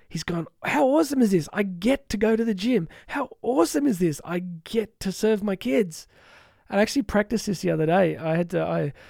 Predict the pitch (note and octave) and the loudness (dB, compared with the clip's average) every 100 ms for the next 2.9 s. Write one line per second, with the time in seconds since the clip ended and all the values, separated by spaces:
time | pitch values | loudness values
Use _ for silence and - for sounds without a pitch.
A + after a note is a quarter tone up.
0 | - - _ - F#3 F3 G3 F#3+ F3 G3+ | -20 -20 _ 0 4 6 6 6 2 2
1 | A3 G3+ E3 C#3+ D3 D3 D3+ C#3+ C3+ D3 | 4 4 4 0 0 2 0 -2 -2 -2
2 | - D3+ C#3 C#3 D3 D3+ D#3 D3+ | -2 -6 -4 -2 -2 -2 -2 -4